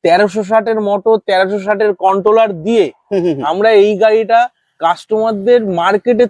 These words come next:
Speaker 1: তুলনায় অনেক গুণ ডিসকাউন্ট দিয়ে দেবো।
Speaker 2: যেমন কত?
Speaker 1: যেমন ধরুন, প্রত্যেক গাড়ির ওপর মিনিমাম পাঁচ থেকে ছ হাজার
Speaker 2: হুম, হুম, হুম।
Speaker 1: এরকম ডিসকাউন্ট থাকবে
Speaker 2: আচ্ছা, আচ্ছা।
Speaker 1: গাড়ির দামের ওপর।
Speaker 2: আচ্ছা।
Speaker 1: ঠিক আছে?
Speaker 2: আচ্ছা।
Speaker 1: এবং সঙ্গে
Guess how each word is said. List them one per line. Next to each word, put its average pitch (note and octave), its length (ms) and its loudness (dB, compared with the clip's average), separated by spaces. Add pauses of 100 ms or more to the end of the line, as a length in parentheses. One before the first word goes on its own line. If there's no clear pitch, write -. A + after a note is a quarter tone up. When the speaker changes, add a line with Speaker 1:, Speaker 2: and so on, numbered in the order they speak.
Speaker 1:
তুলনায় A#3 480 0 (160)
অনেক A3 360 2
গুণ A#3+ 200 2
ডিসকাউন্ট G#3 500 0
দিয়ে F3 120 4
দেবো। B2 280 -10
Speaker 2:
যেমন F#3+ 380 0
কত? G3+ 280 -2
Speaker 1:
যেমন A#3+ 440 0
ধরুন, B3 260 2
প্রত্যেক A3 540 -4
গাড়ির A#3 260 0
ওপর A#3 280 0
মিনিমাম A3+ 480 -2
পাঁচ G3+ 260 0
থেকে G#3+ 240 0
ছ - 80 -18
হাজার G#3 400 0 (220)
Speaker 2:
হুম, G3 100 4
হুম, F3 120 4
হুম। D3 120 2
Speaker 1:
এরকম G3 320 2
ডিসকাউন্ট G3+ 460 -2
থাকবে B2+ 340 -4 (180)
Speaker 2:
আচ্ছা, D3 240 -4
আচ্ছা। A#2+ 160 -6
Speaker 1:
গাড়ির D#3+ 300 0
দামের C#3 340 -2
ওপর। G#2+ 260 -12
Speaker 2:
আচ্ছা। F3 320 -2
Speaker 1:
ঠিক G#3 180 0
আছে? A#2+ 220 -2 (120)
Speaker 2:
আচ্ছা। C#3+ 360 -6 (440)
Speaker 1:
এবং G#3 460 2 (140)
সঙ্গে G#3 640 -4